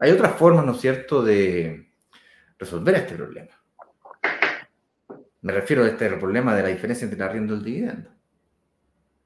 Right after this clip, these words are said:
Pero el simple hecho que exista la portabilidad financiera te permite aprovecharte de las mejores oportunidades de inversión de hoy día.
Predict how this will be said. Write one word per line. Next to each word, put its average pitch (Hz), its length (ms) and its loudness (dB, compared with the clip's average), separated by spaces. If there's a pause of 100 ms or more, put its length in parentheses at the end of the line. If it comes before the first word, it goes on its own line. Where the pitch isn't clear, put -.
(680)
Pero 123 140 -2
el 123 60 -2
simple 226 400 2
hecho 214 140 -2
que 226 60 -2
exista 214 320 -6
la 185 80 0
portabilidad 165 500 0
financiera 180 540 -4
te 175 80 -4
permite 170 500 -2
aprovecharte 214 1000 -6 (340)
de 214 600 -4 (340)
las 156 160 -2
mejores 190 320 2
oportunidades 190 500 -2
de 185 40 -4
inversión 185 520 -4
de 190 160 -4
hoy 233 140 2
día. 233 300 -2